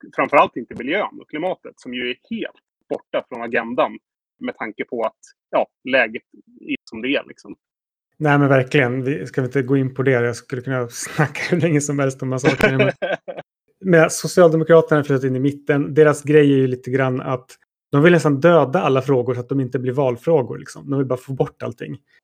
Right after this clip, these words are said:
Speaker 2: Och sen kommer Vänsterpartiet och flyttar in på den platsen som sossarna hade. Det ser man ju både i retoriken och hur de försöker förhålla sig till L O-facken och sånt där. Så att, ja, och, och miljön får ju ganska mycket stryk i, i, i det här spelet,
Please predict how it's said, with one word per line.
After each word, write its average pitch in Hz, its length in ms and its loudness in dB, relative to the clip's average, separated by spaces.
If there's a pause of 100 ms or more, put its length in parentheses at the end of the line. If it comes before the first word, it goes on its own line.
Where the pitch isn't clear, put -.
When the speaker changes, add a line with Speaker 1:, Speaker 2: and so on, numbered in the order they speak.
(180)
Speaker 2:
Och - 200 -2
sen 143 360 4
kommer 143 220 2
Vänsterpartiet 139 560 2
och 151 80 2
flyttar 135 400 0
in 147 320 2
på 127 60 -6
den 120 160 -4
platsen 123 380 -6
som 123 180 -10
sossarna 135 360 -4
hade. 120 260 -4
Det 123 80 -2
ser 127 100 -4
man 123 100 -2
ju 117 40 -6
både 123 180 2
i 123 40 4
retoriken 123 500 0
och 120 60 -2
hur 120 60 0
de 123 100 0
försöker - 180 -4
förhålla 117 300 2
sig 117 220 -16
till - 240 -12
L 120 180 -2
O-facken 131 460 -8
och 127 80 -8
sånt 131 160 -10
där. 127 80 -6
Så 120 100 -10
att, 127 60 -10 (640)
ja, 147 140 2
och, 185 260 2
och 143 320 4
miljön 143 640 6
får 131 260 2
ju 123 180 4
ganska 127 360 -4
mycket 120 240 -8
stryk 120 440 -6
i, 151 100 -6
i, 135 600 -4
i 131 40 -4
det 117 160 -2
här 117 140 -2
spelet, 120 540 -4